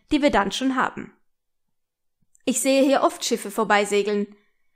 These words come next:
Wenn wir uns nun von den Trapezuntiern Kriegsschiffe ausbitten und mit diesen so viel Fahrzeuge aufbringen und durch Wegnahme der Steuerruder in Verwahrung halten, bis wir eine hinlängliche Anzahl beisammen haben, so können wir dann auf jeden Fall die Abreise unserem Wunsch gemäß bewerkstelligen.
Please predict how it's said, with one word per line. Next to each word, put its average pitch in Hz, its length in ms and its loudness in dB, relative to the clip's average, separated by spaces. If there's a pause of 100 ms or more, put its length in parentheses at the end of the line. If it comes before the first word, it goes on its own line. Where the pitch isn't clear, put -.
(280)
Wenn 302 160 6
wir 349 120 6
uns 330 200 0
nun 370 180 4
von 294 160 0
den 269 140 0
Trapezuntiern 262 760 0
Kriegsschiffe 220 640 -6
ausbitten 233 580 -4 (240)
und 247 100 2
mit 226 160 0
diesen 254 280 -2
so 247 160 0
viel 294 180 -4
Fahrzeuge 262 600 -2
aufbringen 208 640 -4 (100)
und 220 160 -8
durch 220 180 -4
Wegnahme 202 520 0
der 190 100 -2
Steuerruder 202 640 -2
in 185 100 -4
Verwahrung 208 560 -2
halten, - 540 -8
bis 339 220 -4
wir 311 60 0
eine 269 140 -2
hinlängliche 247 640 -4
Anzahl 214 360 -4
beisammen 190 460 -2
haben, 240 260 -4 (500)
so 240 180 4
können 349 300 4
wir 269 80 2
dann 262 160 4
auf 247 140 -2
jeden 277 240 0
Fall 240 240 2
die 190 100 -2
Abreise 202 480 -2
unserem 208 320 -2
Wunsch 311 240 0
gemäß 214 360 -2
bewerkstelligen. - 880 -6